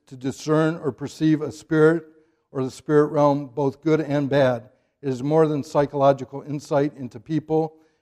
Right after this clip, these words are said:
especially to see their tendencies and their faults. So it's where you're not relying on your own understanding, your own observations,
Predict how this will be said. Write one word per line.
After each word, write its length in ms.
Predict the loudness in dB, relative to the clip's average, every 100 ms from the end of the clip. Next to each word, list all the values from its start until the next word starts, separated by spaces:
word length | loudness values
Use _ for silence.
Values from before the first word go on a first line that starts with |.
| -20
especially 480 | -12 -4 -4 -4 -10
to 120 | -12
see 220 | -4 -2
their 180 | -2 -4
tendencies 640 | -8 -14 -14 -16 -18 -18
and 140 | -18 -20
their 80 |
faults. 540 | _ -18 -18 -20 _ _ _ _ _
So 120 | -6 -6
it's 140 | -2
where 120 | 0
you're 100 | 0
not 340 | 2 -2 -2 -8
relying 400 | -2 0 0 -2
on 120 | -4
your 180 | -6 -6
own 220 | -4 -4
understanding, 800 | -4 -6 -8 -8 -6 -6 -8 -12 _ _ _
your 120 | -6
own 160 | -4 0
observations, 920 | 0 -2 -6 -4 -4 -4 -6 -8 -10